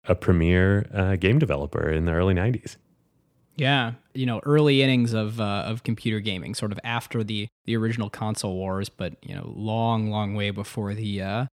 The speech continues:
Speaker 2: the esports crazy M M O R P G world we live in today.
Speaker 1: Yeah, a shadow of what would be to come.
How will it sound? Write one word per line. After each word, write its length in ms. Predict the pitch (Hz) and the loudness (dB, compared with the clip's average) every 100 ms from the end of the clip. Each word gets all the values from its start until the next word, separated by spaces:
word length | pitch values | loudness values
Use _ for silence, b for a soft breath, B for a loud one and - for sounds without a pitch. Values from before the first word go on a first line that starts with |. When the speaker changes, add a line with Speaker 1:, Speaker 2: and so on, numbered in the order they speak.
| - | -6
Speaker 2:
the 140 | 101 | -6
esports 680 | 120 113 - 123 117 107 - | -4 -4 -4 -2 -2 -2 -6
crazy 800 | - 127 113 107 104 110 104 104 | -8 -2 0 0 0 0 0 -2
M 120 | 120 117 | -2 0
M 120 | 110 | 0
O 100 | 110 | 0
R 160 | 104 | -2
P 160 | 104 110 | -4 -6
G 180 | 98 101 | -4 -4
world 300 | 101 104 101 | -4 -4 -4
we 100 | 98 | -6
live 200 | 98 95 | -6 -6
in 100 | 90 | -8
today. 380 | 85 87 - - | -8 -8 -10 -12
Speaker 1:
Yeah, 400 | 110 90 90 87 | -10 0 2 4
a 300 | 80 87 104 | 2 2 2
shadow 480 | 95 - 113 135 127 | 2 2 4 4 4
of 120 | 104 | 4
what 160 | 98 85 | 2 2
would 160 | 95 82 | 0 0
be 320 | 87 85 82 | 0 2 0
to 160 | - | -4
come. 520 | 80 90 82 76 78 | -4 0 0 0 -2